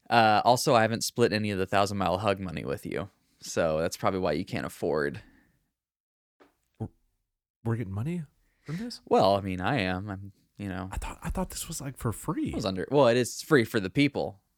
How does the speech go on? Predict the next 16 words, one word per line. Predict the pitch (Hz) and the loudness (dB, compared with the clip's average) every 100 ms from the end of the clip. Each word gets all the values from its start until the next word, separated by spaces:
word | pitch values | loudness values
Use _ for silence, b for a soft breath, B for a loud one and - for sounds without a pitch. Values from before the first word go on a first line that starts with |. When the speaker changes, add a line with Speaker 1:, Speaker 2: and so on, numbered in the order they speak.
| _ | _
Speaker 1:
of | |
course. | - 120 90 87 - - _ _ _ _ | 0 2 2 0 -8 -12 _ _ _ _
Speaker 2:
Oh. | 123 135 98 82 82 _ _ | -8 -4 -2 -4 -6 _ _
Speaker 1:
But, | 110 104 | 2 4
you | |
know, | 120 | 4
all | 107 | 4
those, | 107 - | 2 4
all | 117 | 4
those | 110 - | 4 2
sponsors | - 117 113 107 | 2 2 2 -2
we've | 101 95 | -2 -4
had. | 101 92 98 113 - _ _ | -4 0 -2 -2 -14 _ _
Um, | 101 87 | -4 0
Speaker 2:
Oh, | 165 165 120 | 6 6 6
like, | 123 147 | 4 2